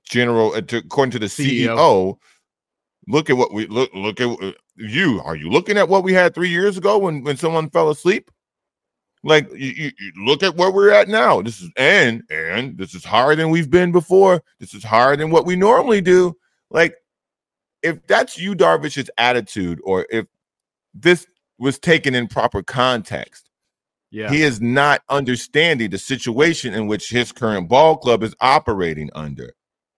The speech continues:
Speaker 1: So the idea that you could go pay a, an-, another guy three hundred million dollars for ten to twelve years, it just wasn't in the cards 'cause they already had one they should have given that money to, and they didn't.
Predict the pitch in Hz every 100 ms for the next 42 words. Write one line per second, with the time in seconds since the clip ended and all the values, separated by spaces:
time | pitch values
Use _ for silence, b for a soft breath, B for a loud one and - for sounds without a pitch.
0 | _ - 131 127 - 147 160 143 147 123
1 | 139 - 117 113 110 - 139 127 - _
2 | _ _ _ _ _ 107 101 107 113 117
3 | 156 214 175 127 101 95 - 131 131 120
4 | 107 110 107 95 90 123 147 147 110 101
5 | 87 78 - 117 104 90 120 104 87 135
6 | 165 120 - _ _ _ - 117 131 113
7 | 143 143 135 123 117 190 269 226 - 151
8 | 143 139 139 147 156 190 135 147 120 107
9 | - 92 90 87 90 82 95 92 90 135
10 | 131 - _ _ 151 165 175 127 104 254
11 | - 131 -